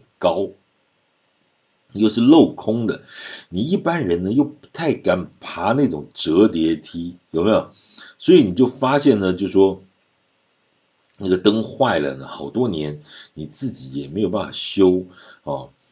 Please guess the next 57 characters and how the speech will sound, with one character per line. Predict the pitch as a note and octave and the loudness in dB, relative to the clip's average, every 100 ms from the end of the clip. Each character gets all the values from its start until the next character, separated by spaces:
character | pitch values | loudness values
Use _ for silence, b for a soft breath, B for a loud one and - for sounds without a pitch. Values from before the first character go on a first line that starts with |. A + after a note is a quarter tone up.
| _ | _
那 | G#2 | -6
所 | F#2 G#2 | -2 2
以 | G#2 | 2
我 | D2+ | 0
觉 | D2 D#2+ | -2 -4
得 | F2+ F2+ | -4 -2
呢， | F2+ F2 | -4 -4
其 | - E2 | -8 -10
实 | F2 F2 | -8 -6
如 | A2+ | -6
果 | G2 D#2 | -2 -2
这 | - F#2+ | -2 -4
次 | F2 - F2 D#2 C#2+ | -4 -10 -8 -8 -8
你 | C2+ - | -12 -6
看 | A2+ F#2+ | -4 -2
到 | F2 | -4
了 | G#2 | -4
新 | - G#2 | -8 -8
房 | E2 D#2+ | -6 -8
子， | D2+ D2+ | -8 -12
与 | D#2 D2 | -10 -12
其 | - F2+ A#2 | -12 -4 -2
如 | G#2+ A#2+ | 0 -2
此， | - D#2+ C#2+ B B | -4 -8 -8 B B
你 | - | -18
干 | C#2 F2+ | -10 -6
脆 | E2+ | -6
换 | - - C3 F#2+ | -8 -4 -4 -2
一 | D#2 | -6
个， | D2+ C#2 B B - | -8 -8 B B -6
不 | B2+ | -4
管 | E2+ - C2 | -2 -6 -8
有 | D2 | -12
没 | E2+ G#2 | -4 -6
有 | |
什 | D2+ | -6
么 | C#2 | -18
坏 | - A#2 F2 C#2+ | -6 0 0 -2
了， | - | -12
反 | D#2 | -14
正 | D#2+ | -10
基 | A#2 | -6
本 | F2+ | -4
上 | F2 F2 | -4 -6
就 | |
换 | - G#2 D#2+ | -2 -2 -2
一 | |
个 | D2 | -6
新 | - G#2+ B2 | -6 -2 2
的 | A#2+ - - - | 2 0 -8 -18
啊， | C#3 C3+ | -18 -12
基 | A2 | -8
本 | F2 | -4
上 | F2 | -6
也 | C#2 C#2 | -6 -10
没 | D#2+ | -2
有 | B2+ D#2+ | 0 0